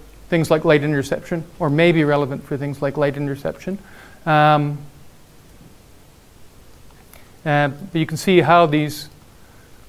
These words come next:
guys grew over time. So we've got some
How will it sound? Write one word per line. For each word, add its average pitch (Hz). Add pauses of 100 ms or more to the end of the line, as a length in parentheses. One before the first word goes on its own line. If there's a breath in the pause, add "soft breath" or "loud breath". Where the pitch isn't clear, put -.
(600)
guys 143
grew 143
over 135
time. 131 (1800 soft breath)
So 190
we've 208
got 190
some 156